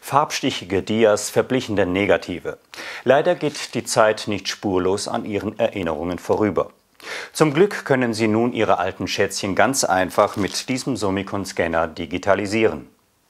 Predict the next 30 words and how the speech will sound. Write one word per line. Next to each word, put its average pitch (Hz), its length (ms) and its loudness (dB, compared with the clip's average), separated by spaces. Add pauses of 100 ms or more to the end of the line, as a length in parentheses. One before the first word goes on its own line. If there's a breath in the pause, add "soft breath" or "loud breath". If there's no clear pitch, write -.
(200)
Der 131 160 8
kompakte 147 500 2
Scanner 131 380 2
macht 170 220 -2
das 143 160 -4
Digitalisieren 92 960 0
zum 92 260 -2
Kinderspiel. 101 680 -2 (600 soft breath)
Er 101 180 6
wird - 320 -2
direkt 95 380 0
per 90 200 2
U 87 120 -4
S 85 100 -2
B 104 220 0
an 92 140 0
den 95 180 -2
P 107 100 -2
C 82 320 -2
angeschlossen. 87 720 -2 (720 soft breath)
Dias 113 400 4
oder 123 220 0
Negative 110 680 2
werden 92 260 0
einfach 82 440 -2
in - 140 -4
die 101 120 -2
beigelegten 87 680 0
Schienen 87 400 -4
gelegt 98 420 -2